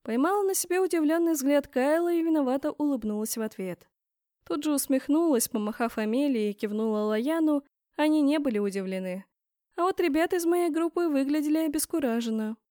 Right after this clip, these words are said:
Кто-то пихнул меня в плечо. «Так бы и сказала, что пользуешься покровительством короля»,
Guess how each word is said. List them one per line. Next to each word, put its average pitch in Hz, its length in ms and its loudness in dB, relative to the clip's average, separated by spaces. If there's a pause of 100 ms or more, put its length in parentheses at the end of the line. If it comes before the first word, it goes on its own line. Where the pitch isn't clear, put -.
(420)
Кто-то 262 240 0
пихнул 277 420 0
меня 202 220 0
в - 60 -14
плечо. 196 500 -8 (400)
«Так 247 300 2
бы 262 140 2
и 262 40 0
сказала, 233 580 0
что - 200 -8
пользуешься 196 640 -6
покровительством 196 880 -6
короля», 196 580 -4